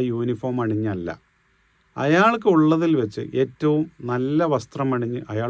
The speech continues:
വരുമ്പോഴും അയാളുടെ ഉള്ളിലൊരു ചിന്തയുണ്ട്, എൻ്റെ തൊഴിൽ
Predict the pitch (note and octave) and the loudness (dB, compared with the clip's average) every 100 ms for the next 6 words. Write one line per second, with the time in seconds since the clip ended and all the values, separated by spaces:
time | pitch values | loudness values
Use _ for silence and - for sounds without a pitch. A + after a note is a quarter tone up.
0 | A2+ F#2+ G2 A2 G2+ D#2 - _ _ _ | -4 -4 -4 -2 -2 -4 -16 _ _ _
1 | _ C#3 D#3 F#3 G3+ G3 F#3+ D#3+ D#3 D3 | _ 2 6 8 8 8 6 6 4 4
2 | C#3 - G#2+ A2 B2 A2+ E2 - - A2+ | -2 -4 -2 2 2 2 -2 -8 -8 -4
3 | C3 - B2+ C#3 | -4 -2 0 2